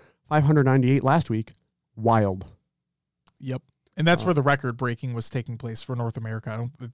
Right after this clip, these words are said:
Speaker 2: that was, because last week was the biggest it's ever been. This week is bigger. So this week the record was broken again.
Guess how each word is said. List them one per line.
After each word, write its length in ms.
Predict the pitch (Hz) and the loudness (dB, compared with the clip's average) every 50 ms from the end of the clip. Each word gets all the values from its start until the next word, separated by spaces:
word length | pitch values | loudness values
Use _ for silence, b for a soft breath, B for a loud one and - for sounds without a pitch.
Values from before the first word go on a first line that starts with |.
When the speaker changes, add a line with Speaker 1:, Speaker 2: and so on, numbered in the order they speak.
| _ - | _ -12
Speaker 2:
that 140 | 131 127 120 | -10 -10 -8
was, 200 | 120 117 - - _ _ _ _ | -8 -12 -16 -20 _ _ _ _
because 300 | 156 143 135 147 135 - | -8 -2 0 0 0 2
last 300 | 156 165 190 208 - - | 2 2 2 2 0 0
week 180 | - 147 135 - | -2 -2 -2 0
was 140 | 143 127 - | -4 -4 -2
the 100 | - 131 | -4 -2
biggest 340 | 123 131 127 127 127 - | -2 0 0 0 -2 -4
it's 120 | - 127 - | -4 -2 -2
ever 180 | 127 120 120 | -2 -2 -2
been. 400 | 117 123 123 117 120 117 117 123 - _ | -2 0 0 0 0 0 -2 -4 -8 _
This 240 | _ 151 147 131 - | _ -2 -2 -2 0
week 180 | 143 131 120 123 | -2 -2 0 0
is 140 | 131 117 - | -2 -2 -2
bigger. 380 | - - 135 127 117 110 107 113 | -4 -4 -4 -2 -2 -4 -6 -6
So 160 | 117 - 120 | -4 -4 -4
this 240 | 107 117 120 - - | -2 -2 -4 -4 -4
week 220 | - 131 127 - _ | -4 -6 -6 -6 _
the 100 | - 135 | -4 0
record 320 | 131 143 151 - 170 156 | 0 0 0 0 0 0
was 140 | 156 165 156 | 0 -2 0
broken 280 | - 185 190 190 - 208 | 2 0 2 2 2 0
again. 260 | 220 233 277 247 180 | 0 -2 -2 -4 -4